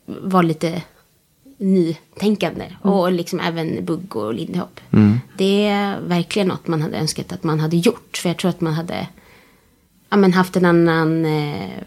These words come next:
Speaker 1: ja, men idé om, ja, men dansen, typ.
Speaker 3: Ja.
Speaker 1: Faktiskt.
Speaker 2: Du var ju med nu då ett, en termin på Let's Dance och faktiskt vann.
Speaker 1: Mm.
Speaker 2: Och bara sådär komma in från ingenstans.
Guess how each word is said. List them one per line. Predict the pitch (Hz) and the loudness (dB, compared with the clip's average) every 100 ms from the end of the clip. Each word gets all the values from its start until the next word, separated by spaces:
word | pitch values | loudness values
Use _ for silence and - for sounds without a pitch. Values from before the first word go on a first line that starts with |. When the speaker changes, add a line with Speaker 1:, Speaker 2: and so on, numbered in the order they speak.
| 196 _ _ - | -18 _ _ -12
Speaker 1:
ja, | 196 | 0
men | 196 175 | 2 2
idé | 151 151 254 240 | 0 -2 -4 -4
om, | 202 175 175 - _ _ _ _ _ _ _ - | -6 -6 -8 -12 _ _ _ _ _ _ _ -10
ja, | 220 | -4
men | 214 202 185 | -2 0 -2
dansen, | 175 233 233 - | -2 -4 -6 -12
typ. | 202 - | -16 -2
Speaker 3:
Ja. | - 101 127 - - - - - - _ _ _ _ _ _ _ | 2 2 0 -6 -16 -20 -20 -20 -20 _ _ _ _ _ _ _
Speaker 1:
Faktiskt. | 190 - - - _ _ _ _ _ _ _ _ _ | -20 -20 -20 -20 _ _ _ _ _ _ _ _ _
Speaker 2:
Du | 254 240 | -2 2
var | 240 | 2
ju | 196 190 185 - | 2 2 0 -2
med | 190 180 143 139 98 165 | -2 0 0 -2 -2 -4
nu | 147 131 | -2 -2
då | 127 107 - | -4 -6 -8
ett, | - 151 - - - | -8 -8 -8 -12 -10
en | - 202 202 185 185 - - | -4 2 4 2 0 -6 -2
termin | 165 147 127 123 | 2 4 2 -2
på | 151 | -6
Let's | 120 131 - 117 | -6 -6 -6 0
Dance | 107 120 - | 0 0 -4
och | 190 180 | -4 0
faktiskt | 156 - 127 | -2 -2 -8
vann. | - 143 104 78 113 196 170 - | -4 -2 0 0 4 4 2 -4
Speaker 1:
Mm. | 208 185 - _ - _ | -4 -4 -8 _ -20 _
Speaker 2:
Och | 214 214 | -4 0
bara | 214 165 143 | 0 0 -2
sådär | 165 123 | -2 -2
komma | - 151 | -2 -4
in | 135 131 | -2 -4
från | 127 156 143 151 | -4 -4 -4 -2
ingenstans. | 160 135 131 120 180 | -2 -2 -2 -4 -6